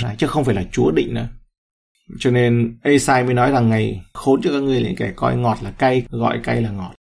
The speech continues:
Chúng ta thấy đó là hậu quả của trái cấm thành trái đắng ấy. Sự nổi loạn chống lại lời Đức Chúa Trời này đã là nguyên nhân dẫn đến tất cả những tai ương của chúng ta. Sự xa lánh của chúng ta đối với Chúa, sự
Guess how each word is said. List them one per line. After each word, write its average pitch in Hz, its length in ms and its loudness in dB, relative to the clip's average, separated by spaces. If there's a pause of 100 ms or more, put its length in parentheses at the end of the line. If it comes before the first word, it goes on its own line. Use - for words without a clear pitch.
(100)
Chúng 120 80 -4
ta 113 140 -2
thấy 110 180 0
đó 127 100 -2
là 123 80 0
hậu 117 220 0
quả 90 300 -4 (140)
của 87 220 -4 (120)
trái 117 140 2
cấm 131 360 0
thành 98 180 -6
trái 113 160 -4
đắng 107 200 -6
ấy. 185 100 -10 (1160)
Sự 165 140 2
nổi 135 160 6
loạn 123 200 4
chống 156 180 2
lại 131 380 2
lời 127 280 4
Đức 127 160 2
Chúa - 80 2
Trời 131 200 2
này 117 240 2
đã 107 360 -2
là 127 180 4
nguyên 147 260 4
nhân 147 200 2
dẫn 135 260 0
đến 147 180 2
tất - 160 -4
cả 107 140 0
những 117 220 -2
tai 131 200 2
ương 131 260 2
của 123 100 2
chúng 113 200 0
ta. 107 220 -2 (500)
Sự 123 60 0
xa 151 280 2
lánh 143 300 4
của 120 160 0
chúng 135 160 -4
ta 131 200 2
đối 131 220 6
với 139 180 4
Chúa, 139 280 4 (560)
sự - 100 4